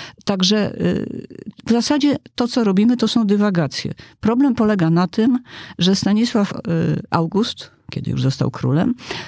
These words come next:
y, i kiedy był jeszcze Stanisławem Antonim, y, Poniatowskim,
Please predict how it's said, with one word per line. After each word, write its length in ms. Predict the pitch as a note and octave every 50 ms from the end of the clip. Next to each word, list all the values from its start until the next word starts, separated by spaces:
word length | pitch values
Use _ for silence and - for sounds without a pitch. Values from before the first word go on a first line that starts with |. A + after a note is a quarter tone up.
| - -
y, 360 | - E3 E3 E3+ E3+ E3+ - - - _ _ _ _ _
i 80 | - F#3+
kiedy 360 | - - A3 F#3+ G3+ G#3 - - _ _ _
był 160 | D3 F3+ F3+
jeszcze 280 | D3 D#3+ - - - A#2+
Stanisławem 600 | - - - - - - - - B2+ C3+ D3+ D3+
Antonim, 380 | D3 D#3 - F#3+ F3+ G3+ G3 F3+
y, 260 | - - D3 C#3+ - - -
Poniatowskim, 840 | - F3 E3+ F3 F3 - G3+ G3+ G3+ - - - A#3+ A3+ A#3 A#3